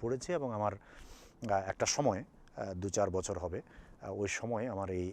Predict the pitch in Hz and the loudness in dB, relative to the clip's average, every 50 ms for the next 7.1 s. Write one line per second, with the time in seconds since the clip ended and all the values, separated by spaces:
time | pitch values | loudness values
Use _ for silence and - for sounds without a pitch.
0 | - - 95 92 87 87 90 92 95 95 90 95 98 92 90 95 92 87 95 90 | -6 -8 -6 -6 -6 -6 -6 -4 -4 0 2 2 2 2 0 -4 -4 -4 -4 -2
1 | - 90 101 113 - - 143 - - - - - - - - - - - - - | -2 0 0 0 0 -2 -6 -8 -10 -18 -20 -20 -20 -20 -20 -10 -6 -2 6 8
2 | 151 151 165 170 175 165 165 165 156 - 127 117 127 - - - 120 123 113 - | 8 8 8 6 4 4 4 4 4 4 4 4 2 2 2 0 2 2 2 4
3 | 117 113 110 110 - - - - 104 101 95 - 113 104 - 107 95 92 95 101 | 4 4 2 0 -4 -12 -10 -8 -6 -6 -4 -2 0 2 2 2 2 2 0 0
4 | 92 98 95 92 - - - - - - - - - - - - - 98 85 85 | 2 2 0 0 -2 -6 -14 -20 -20 -20 -20 -20 -20 -20 -18 -14 -12 -4 0 0
5 | 92 85 87 85 82 82 - - 143 170 - - - - - - - - - - | 0 2 0 -2 -2 -4 -4 -4 -6 -8 -8 -14 -20 -20 -20 -20 -20 -20 -20 -18
6 | - - 202 214 220 254 220 208 226 - 170 156 175 196 202 190 - 226 214 220 | 0 4 4 6 8 8 8 8 8 8 6 4 4 4 2 2 4 4 6 8
7 | 214 208 | 8 8